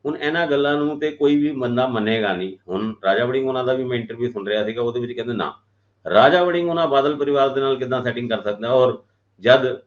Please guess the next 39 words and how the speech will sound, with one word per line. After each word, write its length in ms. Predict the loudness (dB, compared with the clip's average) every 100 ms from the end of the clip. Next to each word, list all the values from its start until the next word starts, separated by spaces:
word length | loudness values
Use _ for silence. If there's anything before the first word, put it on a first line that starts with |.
| -8
ਪਿਛਲੇ 260 | -6 0 0
ਇਲੈਕਸ਼ਨ 380 | 0 -2 -4
ਦੇ 80 | -2
ਵਿੱਚ 220 | -2 -4
ਵੀ 180 | -6 -8
ਇੱਕੋ 220 | -6 -2
ਹੀ 80 | 2
ਗੱਲ 140 | 2 0
ਕੀਤੀ 320 | -4 -8 -6
ਸੀ 140 | -6
ਵੀ 120 | -6
ਸਾਰੇ 280 | 0 2 4
ਬਾਦਲ 360 | 4 2 2 2
ਹਰਾ 140 | 0
ਦਿਓ, 180 | -2 -10 _ _ _ _ -8
ਤੇ 40 |
ਉਹਨਾਂ 160 | -2 -2
ਨੇ 80 | 0
ਮਨਪ੍ਰੀਤ 460 | -2 -2 -4 -4 4
ਬਾਦਲ 300 | 4 4 0
ਨੂੰ 120 | 0
ਵੀ 60 |
ਵਿੱਚੇ 260 | 0 0 0
ਲਪੇਟ 320 | 0 -4 -4
ਲਿਆ 180 | -4 -4
ਸੀਗਾ। 320 | -4 -6 -8 _ _ _
ਪਰ 100 | -8
ਇਹ 260 | -2 0 0 0
ਸਾਰੀ 380 | 0 0 -2 -2
ਗੱਲਾਂ 220 | 0 -2
ਦੇ 120 | -2
ਬਾਵਜੂਦ 840 | 0 0 0 0 -2 0 -2 -2 -6 _ _ _ _ -2
ਪੋਲਿਟਿਕਸ 460 | 2 2 0 -6 -4
ਦੇ 100 | -4
ਵਿੱਚ 260 | -4 -6
ਕਿਸੇ 300 | -10 -10 -8
ਵੀ 220 | -4 -4 -2
ਗੱਲਾਂ 240 | -4 -6
ਤੋਂ 440 | -4 -2 -2 -4